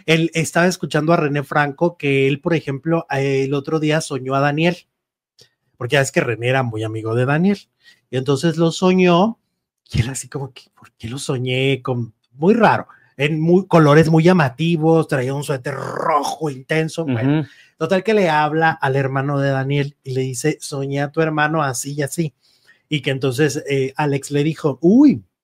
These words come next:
Speaker 1: pues me han hablado muchos amigos con, con esos mismos tipos de sueños".
Speaker 2: ¿A poco?
Speaker 1: Do-, los amigos de Daniel lo están
Speaker 2: Que
Speaker 1: soñando.
Speaker 2: lo soñaron.
Speaker 1: Como que Daniel está
Speaker 2: ¿Me entiendes?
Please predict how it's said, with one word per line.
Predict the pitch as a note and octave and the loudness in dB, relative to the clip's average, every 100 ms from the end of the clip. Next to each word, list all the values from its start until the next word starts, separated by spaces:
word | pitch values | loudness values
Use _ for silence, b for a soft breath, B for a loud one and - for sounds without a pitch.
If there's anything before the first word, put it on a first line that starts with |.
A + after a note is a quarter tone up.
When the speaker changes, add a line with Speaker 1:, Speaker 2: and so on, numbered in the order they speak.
| _ _ _ _ _ _ _ _ | _ _ _ _ _ _ _ _
Speaker 1:
pues | - A#2 | -8 -8
me | G#2+ | -4
han | B2+ | -2
hablado | C3 C#3 | 0 0
muchos | C#3 C3+ C3+ | -2 -4 -4
amigos | B2 A#2+ D3+ - B B B | -2 2 2 0 B B B
con, | - A2+ B2 B2 | -4 -2 -2 -4
con | B2 A#2 | -4 -2
esos | A#2+ C#3 | -2 -2
mismos | D3 D3 | -2 -2
tipos | C#3+ B2 D3+ | -4 -4 -4
de | C#3 | -2
sueños". | A#2+ A#2+ B2 E3 A#3 - _ - | -2 0 0 0 -2 -6 _ -16
Speaker 2:
¿A | - | -16
poco? | - A#2+ B2+ F3 F#3+ - | -2 0 2 2 0 -2
Speaker 1:
Do-, | A#2 C3+ C3 | -2 -2 0
los | C3+ C3 | 0 2
amigos | B2+ C#3 D#3 | 2 4 4
de | D#3 | 4
Daniel | C3 B2+ C#3 | 4 2 0
lo | |
están | C#3+ C#3+ C#3 | 0 -4 -2
Speaker 2:
Que | |
Speaker 1:
soñando. | D3+ C#3+ A#2+ A#2+ | -4 2 4 4
Speaker 2:
lo | |
soñaron. | D#3 G#3 A#3 A2+ C3 D3+ A#2+ - | 4 2 2 -2 -4 -4 -6 0
Speaker 1:
Como | C#3+ D3 | 4 4
que | C#3+ C#3+ | 4 4
Daniel | C3+ C3 B2+ C#3+ | 4 2 0 0
está | D3 - D#3+ D#3 D#3 D3+ D#3 D#3 D3 | -2 -2 2 4 4 4 4 2 0
Speaker 2:
¿Me | B2 | -4
entiendes? | - A2+ B2+ | -6 -4 -4